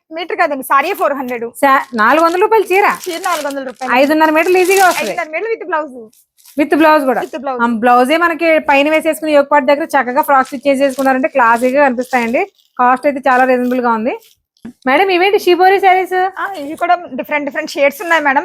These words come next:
Speaker 1: ఇవి వచ్చి మీకు ఒక టెన్ సారీసే ఉన్నాయి, థౌసండ్ రూపీసే మేడం.
Speaker 2: ఓకే, అంటే
Speaker 1: మీకు
Speaker 2: సెవెన్
Speaker 1: ఆన్లైన్ లో కూడా ఇవి ఫిఫ్టీన్ హండ్రెడ్, టూ థౌసండ్ ఉంది మేడం. మన థౌసండ్ రూపీస్ కే అండి, ఎందుకంటే క్లియరెన్స్ చెప్తున్నాను కదా, క్లియరెన్స్ కోసం ఈ, ఆ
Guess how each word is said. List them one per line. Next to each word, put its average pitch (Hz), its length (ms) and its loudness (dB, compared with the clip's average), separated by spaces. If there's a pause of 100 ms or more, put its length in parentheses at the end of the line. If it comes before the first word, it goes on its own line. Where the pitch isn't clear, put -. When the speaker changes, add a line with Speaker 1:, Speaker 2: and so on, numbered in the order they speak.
(120)
Speaker 1:
ఇవి 294 120 -2
వచ్చి - 220 -4 (160)
మీకు 311 180 -8 (140)
ఒక 302 60 -8 (100)
టెన్ 285 240 0
సారీసే 349 420 -2
ఉన్నాయి, 370 280 -2
థౌసండ్ 339 340 0
రూపీసే 302 340 -8
మేడం. 233 160 -12 (840)
Speaker 2:
ఓకే, 233 160 0
అంటే 233 140 2
Speaker 1:
మీకు 277 100 4
Speaker 2:
సెవెన్ 254 140 2
Speaker 1:
ఆన్లైన్ 403 280 0
లో 415 140 4
కూడా 392 160 0
ఇవి 403 140 -6
ఫిఫ్టీన్ 359 320 -10
హండ్రెడ్, 320 240 -4
టూ 349 40 -8 (100)
థౌసండ్ 294 280 -6
ఉంది 302 140 -8
మేడం. 262 180 -2
మన 254 120 -6 (120)
థౌసండ్ 269 360 0
రూపీస్ 359 280 -6
కే 381 100 0
అండి, 277 160 -4
ఎందుకంటే 381 280 -4
క్లియరెన్స్ 359 380 -2
చెప్తున్నాను 359 400 -4
కదా, 294 160 -2
క్లియరెన్స్ 294 360 -2 (100)
కోసం 349 200 -2 (100)
ఈ, - 20 2 (200)
ఆ - 20 4